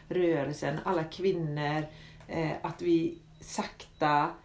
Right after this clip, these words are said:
går från ett patriarkat kanske till förhoppningsvis jämlik samli-, jämlik samhälle.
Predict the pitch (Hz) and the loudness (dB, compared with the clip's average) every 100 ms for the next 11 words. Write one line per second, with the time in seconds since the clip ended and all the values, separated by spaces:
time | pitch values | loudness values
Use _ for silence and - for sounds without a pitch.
0 | - - 180 180 175 147 170 156 156 - | -20 -20 -4 2 4 2 -2 -4 -4 -6
1 | 156 160 170 160 165 160 143 151 - 165 | -8 -4 -4 -4 -4 -4 -4 -6 -10 -10
2 | 156 151 160 156 190 160 143 156 - 208 | -8 -8 -10 -6 -6 -6 -10 -10 -4 -4
3 | 185 147 208 - 339 202 - 147 - - | -4 -6 -6 -4 -4 -4 -6 -12 -14 -20
4 | - - 208 165 214 320 185 - | -20 -6 -4 -4 -4 -4 -4 -6